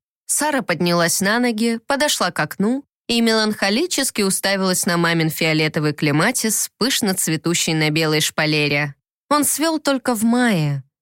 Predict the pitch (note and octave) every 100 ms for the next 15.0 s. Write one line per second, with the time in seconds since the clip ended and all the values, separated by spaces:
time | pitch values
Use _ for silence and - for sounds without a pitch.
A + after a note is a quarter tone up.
0 | _ _ E3 F3+ - G3+ G3+ F#3+ F3 F3+
1 | - F3 - G3 F3+ E3+ F3 E3 F3 E3
2 | F#3+ G3+ E3+ D#3+ - E3+ - F3+ F#3 G#3+
3 | G#3 D3+ - _ - E4 D4+ C#4 D4 -
4 | C#4+ C#4 - E4 - G#3 - - D#3+ D3
5 | - _ _ _ - - G#3 B3+ A#3+ -
6 | A3 - G3+ F#3+ F#3 - F3+ F3+ F3+ A3+
7 | A3+ - - F#3+ F#3+ F#3+ F#3 - G3 G#3
8 | A#3+ - - D#3 E3+ F#3 F3+ D#3 D#3+ D#3
9 | D#3 D3+ - D#3 G3 G#3+ - F3+ E3 D#3
10 | _ - G3+ B3 - C#4 B3+ B3 A#3+ B3
11 | A#3+ B3 A#3 G#3 C4+ B3+ G3 - G3 G3+
12 | G#3 G#3 - - A#3 - D#4+ D#4+ - G#3+
13 | F#3+ G#3 G3 F#3+ F#3+ - G#3 D#4 D#4+ -
14 | A#3+ A3+ A3 A#3 G3 F#3+ F#3 F3+ F3+ F3